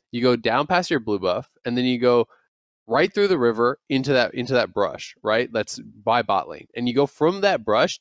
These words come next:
down against, like, the, the lower wall, uh, over by where they're, they're trying to tri brush is. And you walk along that wall in. By the time they see you, it's like you're actually on top of their head. You have to walk through your,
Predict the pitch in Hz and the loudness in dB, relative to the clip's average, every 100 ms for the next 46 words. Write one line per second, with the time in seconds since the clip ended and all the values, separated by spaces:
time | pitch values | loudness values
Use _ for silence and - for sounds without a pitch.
0 | _ 117 127 156 123 117 113 147 - 101 | _ 0 2 0 -2 -2 -2 -2 -4 -4
1 | 95 _ 110 101 95 95 98 107 98 95 | -6 _ -4 0 0 -4 -6 -2 -2 0
2 | 110 113 95 92 95 117 160 - _ 101 | 0 2 0 0 2 2 0 -6 _ -2
3 | 95 123 110 104 104 101 98 95 95 92 | 0 0 -4 -2 0 0 0 -2 -2 -4
4 | - 92 92 - - 90 87 92 101 135 | -4 -6 -6 -8 -8 -8 -6 -6 -2 -2
5 | 147 190 208 - _ _ _ _ 147 147 | -2 -4 -6 -8 _ _ _ _ -2 2
6 | 147 123 135 190 151 113 113 131 131 107 | 2 4 2 2 -4 0 2 2 0 0
7 | 104 110 - 95 117 175 - _ - 147 | 2 2 0 -4 -6 -8 -16 _ 0 0
8 | - 190 240 220 107 - 113 120 170 220 | 0 -2 -2 -2 -4 -4 -2 -2 -2 -4
9 | 226 _ - - 165 - 160 165 151 - | -8 _ -12 -2 -2 2 0 2 0 -2
10 | 247 240 135 127 - 123 127 120 101 101 | -4 -2 0 0 0 -2 -2 -2 -2 0
11 | 98 - _ _ - 123 175 208 190 165 | -2 -4 _ _ -6 -2 -2 -2 0 2
12 | 156 - 123 131 143 117 110 123 123 | 2 -2 -2 2 2 2 2 2 2